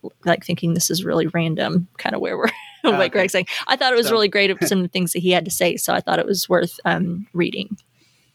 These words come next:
Speaker 2: Awesome. So <laughs> reading, reading a message from Greg about previous stuff, and then I guess his voicemails on the finale.
Speaker 1: Yes.
Speaker 2: So, perfect.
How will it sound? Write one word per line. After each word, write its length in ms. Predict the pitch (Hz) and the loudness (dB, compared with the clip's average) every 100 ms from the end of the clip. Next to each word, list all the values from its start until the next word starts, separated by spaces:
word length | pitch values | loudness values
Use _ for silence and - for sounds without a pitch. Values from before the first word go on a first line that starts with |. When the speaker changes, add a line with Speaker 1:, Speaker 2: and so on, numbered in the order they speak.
| _ _ _ | _ _ _
Speaker 2:
Awesome. 380 | 143 143 - - | 2 2 2 -8
So 340 | - 127 120 - - - _ _ - - | -2 -2 -2 -6 -20 -20 _ _ -8 0
<laughs> 80 | 156 - _ _ _ _ | 0 0 _ _ _ _
reading, 380 | 143 208 202 180 | 2 4 4 2
reading 320 | 170 302 247 | 2 4 6
a 20 | |
message 320 | 175 156 143 - | 4 4 0 -4
from 140 | 139 | 0
Greg 240 | 131 127 | 2 2
about 240 | 123 123 - | 2 -2 2
previous 360 | 175 156 123 | 2 2 -2
stuff, 220 | - 113 127 | -2 -6 0
and 100 | 123 | 0
then 120 | 107 | 0
I 60 | |
guess 120 | 113 113 | -4 -6
his 120 | 123 | -6
voicemails 500 | 120 113 - 110 113 | -4 -4 -4 -4 -4
on 120 | 98 | -6
the 60 | 101 | -6
finale. 440 | 104 80 67 57 | -6 -6 -8 -10
Speaker 1:
Yes. 320 | 190 175 - - | 0 2 2 -2
Speaker 2:
So, 460 | - - - 135 _ - | -2 -2 -4 -8 _ -6
perfect. 560 | 190 202 185 - - | -4 -4 -6 -8 -16